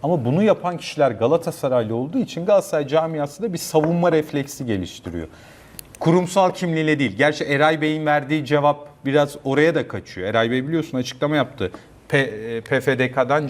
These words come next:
çıkan cezaları açıkladı. Bu da biraz oraya kayırıyor ama özellikle sosyal medyada ve medyada bu konuyla ilgili,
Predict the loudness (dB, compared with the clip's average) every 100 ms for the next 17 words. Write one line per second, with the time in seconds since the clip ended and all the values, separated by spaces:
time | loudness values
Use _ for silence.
0 | -10 -12 0 0 2 0 4 2 4 0
1 | 0 -2 -10 -10 -6 -6 -6 -20 -20 _
2 | -20 -20 -20 -20 -20 -14 0 4 4 2
3 | 0 0 0 -2 -4 -2 -2 -4 -6 -6
4 | -2 -2 0 0 2 -2 -6 -20 -6 -2
5 | 2 2 0 -4 -6 -2 -4 0 -2 0
6 | -2 -2 -2 -2 0 0 0 0 0 0
7 | 0 -2 -2 -2 -2 0 -2 -2 0 -2